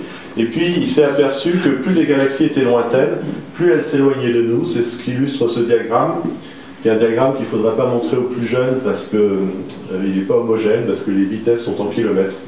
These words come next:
donc, euh, par seconde. Euh, et, euh, ça vous montre en fait la vitesse des galaxies en fonction de leur distance. Et on voit très bien, bon, même si on sait aujourd'hui que ce diagramme est en grande partie faux parce que les, les, les incertitudes sont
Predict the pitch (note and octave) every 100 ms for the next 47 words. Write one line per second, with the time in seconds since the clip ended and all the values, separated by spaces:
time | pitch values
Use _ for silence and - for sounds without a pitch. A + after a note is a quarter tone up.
0 | F#2 F#2+ - G2+ - G3+ - G3+ F#3+ A3
1 | - - - - - - - A2 G#2+ G#2
2 | G#2+ A2 - - B2 C3 C#3+ B2+ A#2 A2+
3 | G#2+ G#2 G#2 - A#2+ A2 A#2 C3 D3+ B2
4 | - D3 C#3+ - C#3 - D#3 D#3 - A#2
5 | A#2+ A#2 A#2 - C#3 G2+ G2 - A#2+ A2
6 | G#2 - - A#2 - - - - - -
7 | F#2 G2 A#2+ - B2+ - C3 C#3+ G2+ F#2+
8 | G2 G#2+ A2 - G#2 G2 F#2 A#2 G#2 G#2
9 | A#2 - - F#2 G2 G2 G#2+ F#2 F2+ F#2+
10 | G#2 G#2 F#2 G#2+ G#2 - - - - -
11 | - - - - - - - - F2 F2
12 | F2 F2 F#2 F2+ F#2 F#2 G2+ G2 - A2
13 | - A#2 - F#2